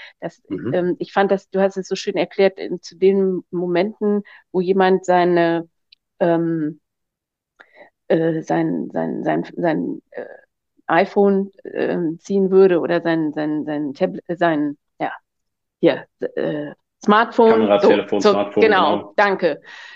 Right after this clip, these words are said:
Speaker 1: Ja, äh, äh, das, genau in dem Moment wäre, ähm, äh, kommst du ins Spiel, das muss der nicht, sondern er kann in diesem Moment drin bleiben oder die Person kann in dem Moment drin bleiben. Und,
Speaker 2: Mhm.
Speaker 1: ähm,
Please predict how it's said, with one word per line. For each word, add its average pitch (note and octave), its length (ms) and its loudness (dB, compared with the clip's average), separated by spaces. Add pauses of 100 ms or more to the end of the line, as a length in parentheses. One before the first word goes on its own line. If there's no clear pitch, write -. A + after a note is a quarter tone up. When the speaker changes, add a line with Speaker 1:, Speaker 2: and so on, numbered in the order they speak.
(100)
Speaker 1:
Ja, E3 300 2
äh, F3 640 0
äh, E3+ 80 -6
das, F3+ 260 -6
genau F#3 360 4
in F#3 140 -2
dem G3+ 140 2
Moment F#3+ 440 0
wäre, F#3 380 -2
ähm, E3 500 -4 (460)
äh, F#3 120 -2
kommst F#3+ 340 -4
du G#3 100 -2
ins G#3 160 -2
Spiel, F#3+ 300 0
das F3 160 -2
muss G3 180 -4
der F#3+ 140 0
nicht, F#3 160 -2
sondern F3 240 -2
er E3 80 -4
kann F#3 240 -6
in F3+ 120 -6
diesem F3+ 220 -4
Moment F3+ 440 0
drin E3 200 -2
bleiben C#3 320 -4
oder D3+ 100 -4
die E3+ 120 -10
Person F3 400 -2
kann D#3+ 200 -4
in E3 100 0
dem D#3 120 -4
Moment D#3 440 -4
drin D#3+ 140 -6
bleiben. B2 460 -12 (500)
Und, F3 320 2
Speaker 2:
Mhm. - 40 -14
Speaker 1:
ähm, F3 340 -2